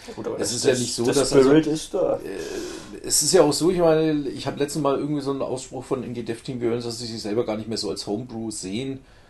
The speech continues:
Speaker 2: sondern ich glaub, sie sind auch eine eingetragene Firma mittlerweile, et cetera.
Speaker 1: Mhm. Ja gut, so semi-professionell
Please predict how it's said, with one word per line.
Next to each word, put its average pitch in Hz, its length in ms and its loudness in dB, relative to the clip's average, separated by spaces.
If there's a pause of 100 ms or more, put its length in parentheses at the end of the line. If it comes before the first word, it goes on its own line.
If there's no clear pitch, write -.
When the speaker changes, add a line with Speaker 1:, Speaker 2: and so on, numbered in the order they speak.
(120)
Speaker 2:
sondern 110 540 -2
ich 101 100 -8
glaub, 110 160 -6
sie 120 60 -10
sind 110 120 -4
auch 113 100 0
eine 110 160 -4
eingetragene 107 440 -4
Firma 135 280 -4
mittlerweile, 113 580 -2
et 107 80 -10
cetera. 117 400 2
Speaker 1:
Mhm. - 160 -16
Ja 120 60 -16
gut, 113 120 -10
so 117 120 -4
semi-professionell 131 1040 2